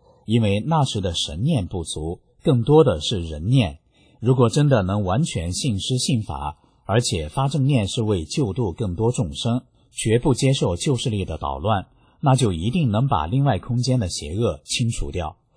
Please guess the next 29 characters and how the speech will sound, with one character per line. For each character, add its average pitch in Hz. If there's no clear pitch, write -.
体 -
现 120
在 110
这 151
个 104
空 90
间， 95
就 127
是 113
来 85
抓 151
人 101
的 107
坏 123
人 78
反 73
而 73
跑 67
掉 98
了， 73
或 101
病 139
业 117
症 120
状 82
即 -
刻 95
消 76
失。 87